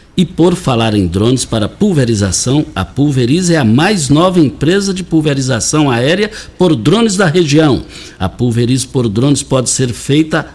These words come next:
após chuvas, durante a noite, pois os drones utilizados, ah, pela Pulverize são autônomos e guiados por R T K e eliminam aquela perda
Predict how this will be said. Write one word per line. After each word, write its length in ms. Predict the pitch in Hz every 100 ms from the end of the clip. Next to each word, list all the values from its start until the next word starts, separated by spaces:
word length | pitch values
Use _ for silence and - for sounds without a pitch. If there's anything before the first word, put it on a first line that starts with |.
| -
após 380 | 156 - 147 131
chuvas, 640 | - 170 156 92 - - - -
durante 360 | 135 160 165 160
a 80 | 135
noite, 460 | 151 165 98 - - - -
pois 320 | 143 143 113 -
os 240 | 131 117 90
drones 460 | 117 151 170 113
utilizados, 800 | 123 - 120 117 117 131 110 - - -
ah, 220 | 120 110
pela 260 | 104 120 110
Pulverize 680 | - 113 101 117 208 127 - - - -
são 220 | 151 190
autônomos 720 | 196 190 175 185 117 101 -
e 120 | 156 143
guiados 440 | 147 147 139 135
por 300 | - 139 123 -
R 300 | 135 147 135
T 240 | - 143
K 400 | - - 117 78 - - -
e 120 | 120
eliminam 440 | 147 165 185 226 208
aquela 520 | - 170 175 170 139 - - -
perda 520 | 180 175 180 180